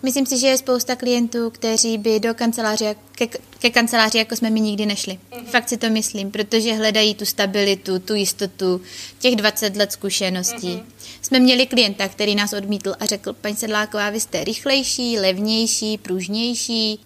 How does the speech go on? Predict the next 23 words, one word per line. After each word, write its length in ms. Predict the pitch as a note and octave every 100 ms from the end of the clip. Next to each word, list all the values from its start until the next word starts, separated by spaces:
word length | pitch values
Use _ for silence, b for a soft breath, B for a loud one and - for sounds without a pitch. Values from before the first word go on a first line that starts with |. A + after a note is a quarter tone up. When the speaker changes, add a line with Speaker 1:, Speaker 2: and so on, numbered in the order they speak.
| _
Speaker 1:
Je 80 | A#3
s 60 | C4
vámi 180 | C4
větší 240 | B3+ C4 A#3
sranda, 480 | G3+ G#3 A3 B3+ B3
protože 360 | A#3 A3+ A3+
jste 180 | A#3 A3+
mladší, 640 | G#3 F3+ - C4 C4 D4 - _ _ _ _ -
ale 140 | A#3
my 80 | A#3
musíme 340 | A#3+ A#3+ A#3+ A#3
jít 140 | A#3
k 80 | -
panu 360 | A3+ A3+ G#3+
doktoru 420 | G#3 A3 - A3+ A3
Novákovi, 640 | G#3 G3+ G3+ G#3 G3+ G3+
on 140 | G#3+ G#3+
má 100 | A3
dvacet 340 | G3+ G#3 A3
let 120 | G#3+
zkušeností 720 | - F#3 - G#3 G#3 - A3 G#3+
a 60 |
víte 280 | G3 G3 G3